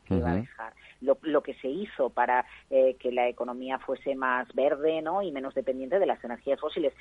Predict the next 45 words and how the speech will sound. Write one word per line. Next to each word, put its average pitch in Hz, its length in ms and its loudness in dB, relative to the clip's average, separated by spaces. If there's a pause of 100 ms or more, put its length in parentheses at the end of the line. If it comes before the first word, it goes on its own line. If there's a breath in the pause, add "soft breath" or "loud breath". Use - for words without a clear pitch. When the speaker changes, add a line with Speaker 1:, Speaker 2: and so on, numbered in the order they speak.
(220 loud breath)
Speaker 1:
Yo 139 100 -6
eso 165 100 -4
lo 151 80 2
entiendo. 147 460 0
Lo 113 120 -4
que 123 80 -6
pasa 127 180 -6
es - 80 -14
que 127 100 -10
tienes 135 280 -8
una 139 180 -2
potencia, 131 760 -4
tienes 139 260 -12
una 139 140 -6
empresa 127 420 -4
que - 80 -14
es - 100 -18
una 143 120 -6
auténtica 139 440 -2
potencia, 175 680 -2 (240 loud breath)
que - 100 -4
te 127 80 -4
está 143 180 0
diciendo 143 400 -2
por - 160 -4
qué 120 80 -8
no 123 60 -2
hacemos 151 380 -4 (240 soft breath)
las 113 160 -4
cosas 131 260 -6
de 156 60 -2
otra 135 180 0
manera, 202 460 4
con 135 200 4
la 117 120 2
que 147 180 4
has 131 160 2
tenido 160 600 0
una 156 280 4
bronca 147 320 2
descomunal 143 640 -2
durante 120 520 -8
el 139 160 -4
pasado 147 480 2
otoño 165 460 0